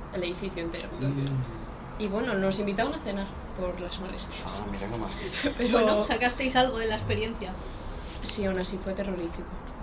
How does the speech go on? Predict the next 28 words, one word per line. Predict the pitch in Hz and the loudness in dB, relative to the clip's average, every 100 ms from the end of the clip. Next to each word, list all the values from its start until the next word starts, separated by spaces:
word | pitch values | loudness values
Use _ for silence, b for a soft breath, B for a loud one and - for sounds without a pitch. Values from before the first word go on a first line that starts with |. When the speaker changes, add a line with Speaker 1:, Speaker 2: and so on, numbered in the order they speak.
| - 208 | -6 0
Speaker 1:
Yo | 196 | 2
pensé, | 202 196 302 220 | 2 2 2 0
es | 233 - | 0 0
que | |
una | 262 285 | 0 2
semana, | 254 214 226 208 185 | 2 2 4 4 2
¿eh? | 208 | 0
Y | 220 | 0
no | 202 | 2
teníamos | 226 262 277 320 247 | 2 0 2 0 0
hotel, | 190 208 240 | 0 2 2
yo | 202 | 2
dije, | 190 190 190 | 2 0 -2
"Me | 180 | -2
muero | 175 196 | -2 0
aquí". | 214 190 196 B B - | 0 -2 -4 B B 0
Bueno, | 233 254 | 4 4
que | 196 190 | 4 2
casi | 202 247 | 2 4
me | 254 | 2
muero | 214 247 277 | 4 4 4
porque | 190 185 | 2 0
el | |
penúltimo | 185 190 196 226 208 | 0 2 2 2 2
día | 254 240 | 4 2
<laughs> | |
pillamos | 214 220 226 220 | 2 2 4 4
gastroenteritis. | 233 240 220 202 214 240 269 247 | 4 4 2 4 4 2 0 -2